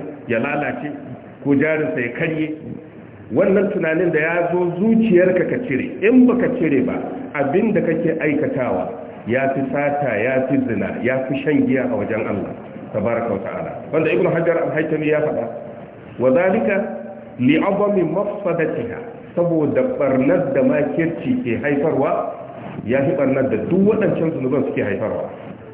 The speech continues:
"Wa su'i asariha wa dawam", yana dawwamar da mutum. "Li'anna athara hadhihi al-kaba'ir al-batina tadum." Mutum idan yayi zina ko ya sha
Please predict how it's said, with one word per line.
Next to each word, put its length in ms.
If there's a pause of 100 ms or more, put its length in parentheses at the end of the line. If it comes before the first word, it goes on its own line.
(2250)
"Wa 160
su'i 240
asariha 760
wa 100
dawam", 540
yana 240
dawwamar 480
da 80
mutum. 320 (1080)
"Li'anna 320
athara 460
hadhihi 360
al-kaba'ir 400
al-batina 600
tadum." 320 (560)
Mutum 300
idan 360
yayi 240
zina 280 (380)
ko 120
ya 200
sha 180